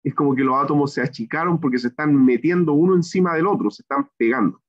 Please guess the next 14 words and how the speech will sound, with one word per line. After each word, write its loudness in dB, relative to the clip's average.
Muy 0
bien, 0
girémoslo 0
un 0
poco. 0
Ahí -2
está, -6
esto -4
demuestra 0
que 0
son -2
cien -4
por -4
ciento -2